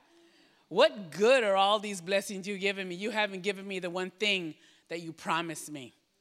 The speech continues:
You promised me you were gonna do this. So, so what if I have a nice house? So what if I have a car? So what if I have a good job? So what? You haven't given me that."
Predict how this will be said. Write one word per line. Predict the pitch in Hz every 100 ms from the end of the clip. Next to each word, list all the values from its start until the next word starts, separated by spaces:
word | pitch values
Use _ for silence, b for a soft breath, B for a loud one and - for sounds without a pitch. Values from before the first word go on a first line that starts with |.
| b b b
You | b 240 233
promised | - - 165 175 208 226 202 - 190
me | 185
you | 175 170
were | 170
gonna | 170 165
do | 165 165
this. | 165 151 135 - B B B
So, | 208 175 170 _ _ _ _ _ _ _ _ _ -
so | - 208
what | 208 247
if | 226
I | 160
have | 165 151
a | 147
nice | 147 139 -
house? | 131 127
So | 190
what | 175 208
if | 226 180
I |
have | 160 143
a | 139
car? | - 147 131
So | - 202
what | 175 220
if | 226 185
I | 165
have | 151 151
a |
good | 156 147
job? | 160 143 -
So | 208 190
what? | 175 233 147 - _ b b b b
You | 190 220
haven't | 214 202 190 170
given | 185 180 185 175
me | 175 160 135 131
that." | 160 170 147 127 - - -